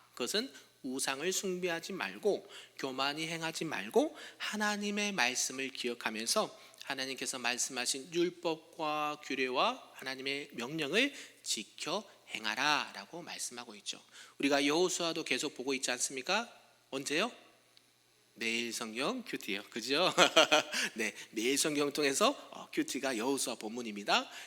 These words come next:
그래서 이 여호수아에게도 처음에 일 장에 뭐라고 합니까? 그 율법책을 지켜 행하라. 그리하면 내가 어디를 가든지 뭐하리라? 형통하리라. 그죠? 이렇게 말씀이 이어지고 있습니다.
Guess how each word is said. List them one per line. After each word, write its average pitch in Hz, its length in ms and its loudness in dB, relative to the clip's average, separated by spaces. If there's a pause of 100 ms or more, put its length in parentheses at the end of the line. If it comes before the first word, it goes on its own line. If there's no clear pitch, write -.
(100)
그래서 220 320 0 (240)
이 147 120 -2
여호수아에게도 175 1040 4
처음에 214 300 0
일 151 140 2
장에 175 240 2
뭐라고 143 320 -2
합니까? 202 440 2 (520)
그 - 160 -4
율법책을 147 920 2
지켜 - 540 2
행하라. 185 440 4 (240)
그리하면 151 460 4 (300)
내가 113 240 0
어디를 143 400 2
가든지 139 320 0
뭐하리라? 147 500 6 (760)
형통하리라. 180 920 4 (360)
그죠? 170 380 0 (380)
이렇게 135 300 0
말씀이 113 480 0
이어지고 123 340 2
있습니다. 104 520 -4